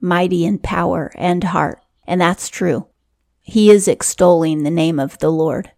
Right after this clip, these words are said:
He says that God is not against anyone in an evil way. He believes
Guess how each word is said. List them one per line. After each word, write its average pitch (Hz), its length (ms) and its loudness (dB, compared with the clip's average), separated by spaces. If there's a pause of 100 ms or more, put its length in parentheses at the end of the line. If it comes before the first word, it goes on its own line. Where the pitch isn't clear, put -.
(480)
He 240 160 0
says 208 380 2
that 175 200 -2
God 180 500 -2
is 180 240 -4
not 180 380 -2 (100)
against 190 680 -2
anyone 160 720 -4 (120)
in 175 200 0
an 151 160 -2
evil 170 520 -2
way. 156 360 -4 (360)
He 208 180 0
believes 180 640 0